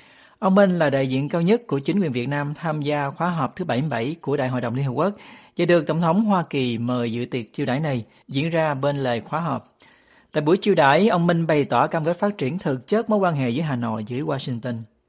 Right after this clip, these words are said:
Khi trao đổi với ông Biden, ông Minh khẳng định Việt Nam luôn coi Hoa Kỳ là một trong những đối tác quan trọng nhất và mong muốn tiếp tục tăng cường quan hệ đối tác toàn diện vì lợi ích của nhân dân hai nước và vì hòa bình, ổn định, hợp tác và phát triển ở khu vực và trên thế giới,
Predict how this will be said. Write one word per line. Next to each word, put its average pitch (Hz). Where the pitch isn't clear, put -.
Khi 170
trao 165
đổi 139
với 180
ông 160
Biden, 139
ông 170
Minh 170
khẳng 165
định 151
Việt 139
Nam 160
luôn 160
coi 185
Hoa 185
Kỳ 143
là 139
một 127
trong 143
những 131
đối 180
tác 247
quan 165
trọng 135
nhất 247
và 135
mong 139
muốn 165
tiếp 240
tục 135
tăng 175
cường 139
quan 147
hệ 131
đối 135
tác 202
toàn 127
diện 123
vì 131
lợi 127
ích -
của 135
nhân 147
dân 139
hai 139
nước 196
và 160
vì 160
hòa 156
bình, 143
ổn 143
định, 131
hợp 127
tác 190
và 127
phát -
triển 127
ở 165
khu 156
vực 123
và 117
trên 127
thế 135
giới, 143